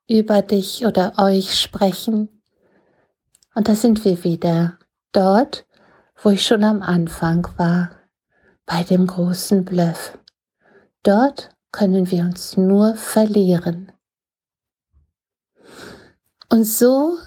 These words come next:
möchte ich euch Mut machen, mehr und mehr zu euch zu kommen,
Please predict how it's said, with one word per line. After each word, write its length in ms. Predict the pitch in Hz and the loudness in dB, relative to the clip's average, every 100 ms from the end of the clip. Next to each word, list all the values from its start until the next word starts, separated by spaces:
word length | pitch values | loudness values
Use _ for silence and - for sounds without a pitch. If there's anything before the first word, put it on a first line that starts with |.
| - - _ _ _ | -20 -20 _ _ _
möchte 400 | 233 240 226 - | -4 -4 -4 -2
ich 480 | 226 226 220 - - | 0 0 -2 -6 -2
euch 260 | 214 214 - | -2 0 0
Mut 440 | 220 254 262 - | 2 2 -2 -4
machen, 580 | 185 160 - 175 170 170 - - - _ _ _ _ _ _ - - _ _ - | -2 -2 -4 -4 -2 -4 -10 -20 -20 _ _ _ _ _ _ -20 -20 _ _ 0
mehr 440 | 208 226 233 226 | 2 4 2 0
und 280 | 220 214 - | -2 -2 0
mehr 540 | 202 196 196 196 196 - _ _ _ _ _ | 2 4 4 2 -2 -8 _ _ _ _ _
zu 400 | - - 254 233 | -6 0 2 0
euch 440 | 185 165 147 - - | -2 -2 -4 -10 -10
zu 260 | - 170 | -6 -6
kommen, 680 | 170 - 170 165 165 165 180 | -6 -2 -2 0 -2 -4 -8